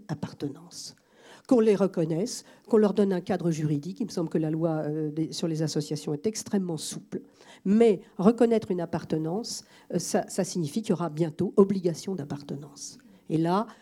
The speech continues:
euh, je crois que le, bon, là, quand même, la cellule juridique principale, c'est l'individu. À partir du moment où cet individu peut trouver à se, euh, à se, à vivre correctement en société,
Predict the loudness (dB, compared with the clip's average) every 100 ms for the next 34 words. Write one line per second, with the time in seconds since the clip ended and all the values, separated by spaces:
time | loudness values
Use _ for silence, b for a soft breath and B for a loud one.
0 | B -6 -6 -6 -8 -4 -4 -4 -8 -8
1 | -8 -6 -6 -6 -8 -4 -4 -4 -6 -4
2 | -4 -2 -4 -4 -4 -4 -4 -8 -12 -10
3 | -6 -6 -8 -10 -8 -6 -4 -4 -6 -10
4 | -16 -18 -6 -6 -4 -6 -2 0 -2 -4
5 | -6 -2 -2 -2 -6 -6 -8 -10 -12 B
6 | B -4 -2 -6 -2 -2 -2 B -4 -2
7 | -2 -4 -6 b b b -20 -20 _ _
8 | _ _ _ _ -14 -12 -8 -8 -8 -10
9 | -14 -14 -16 -16 -12 -2 0 0 -4 -4
10 | -2 -2 -4 -6 -6 -8 -10 -14 -12 -14
11 | -8 -8